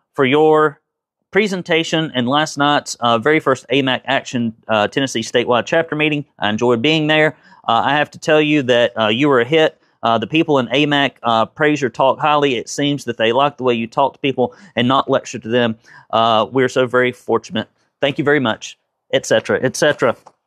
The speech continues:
Got another story here, or not, this another story. <laughs> Got another note here. Uh, "Dear Brandon and staff, uh,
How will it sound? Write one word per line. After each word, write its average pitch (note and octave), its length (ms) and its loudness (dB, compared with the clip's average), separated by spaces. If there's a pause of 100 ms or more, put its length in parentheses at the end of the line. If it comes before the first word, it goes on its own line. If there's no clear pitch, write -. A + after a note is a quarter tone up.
(360)
Got C#3+ 180 0
another D3 260 2
story E3 340 2
here, F3 340 0 (120)
or A#2+ 40 -2
not, B2+ 100 2
this A2 180 -8
another A2+ 180 -2
story. C3 320 0
<laughs> - 100 -6
Got G#3+ 120 2
another D#3+ 320 0
note E3 180 2
here. E3+ 300 -2 (340)
Uh, B2+ 140 2
"Dear F3 160 4
Brandon E3+ 340 2
and D#3 100 -4
staff, E3 380 2
uh, B2 220 2